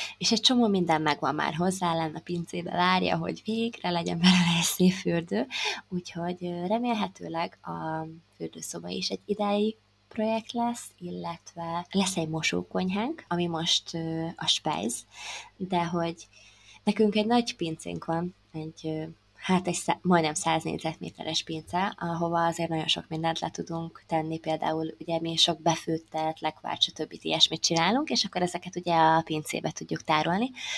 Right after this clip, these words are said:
úgyhogy nincs szükségünk arra, hogy legyen egy külön rész erre. És akkor ebből úgy gondoltam, hogy akkor itt lesz egy mosókonyha. Ehhez is megvan már minden lenn a pincébe, szóval igazából most az van, hogy a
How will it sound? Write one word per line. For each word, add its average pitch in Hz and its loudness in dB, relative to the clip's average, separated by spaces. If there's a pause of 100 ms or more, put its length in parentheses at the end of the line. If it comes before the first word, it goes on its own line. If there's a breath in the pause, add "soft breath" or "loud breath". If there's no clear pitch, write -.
(160 loud breath)
úgyhogy 254 0 (360)
nincs 233 4
szükségünk 156 -2
arra, 151 2
hogy 156 2
legyen 147 -2
egy 143 -6
külön 143 -6
rész - -8
erre. 240 2 (380 loud breath)
És - 6
akkor 233 0
ebből 208 2
úgy 240 4
gondoltam, 180 -4
hogy 175 -2
akkor 175 -6
itt 160 -14
lesz - -6
egy 151 -6
mosókonyha. 175 -2 (320 loud breath)
Ehhez 269 4
is 220 6
megvan 190 -2
már 170 2
minden 170 0
lenn 165 2
a 165 -10
pincébe, 170 -2
szóval 165 -2
igazából 180 -2 (1120 soft breath)
most 196 0
az 240 6
van, 180 0 (240)
hogy 180 0
a 175 4